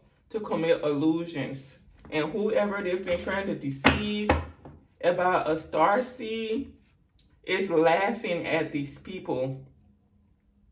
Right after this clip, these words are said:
He sees them as a bunch of jokes. Someone, I don't know, someone saying, "Oh my gosh, they're all children." They're all children.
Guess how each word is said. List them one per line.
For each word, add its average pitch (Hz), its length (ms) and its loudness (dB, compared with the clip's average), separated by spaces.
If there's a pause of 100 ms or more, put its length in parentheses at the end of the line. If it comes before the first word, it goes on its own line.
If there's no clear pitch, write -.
(560)
He 202 220 -10
sees 202 340 -6
them 170 160 2
as 147 240 0
a 151 60 0
bunch 151 320 -4
of 160 180 -4
jokes. - 600 -8 (3250)
Someone, 175 340 -2
I 165 140 2
don't 185 100 -2
know, 180 160 4
someone 185 280 -2
saying, 170 240 0
"Oh 170 200 4
my 175 140 -4
gosh, 175 380 -4
they're 156 140 -4
all 175 240 0
children." 143 840 -6 (2000)
They're 170 260 2
all 170 160 2
children. 131 800 -6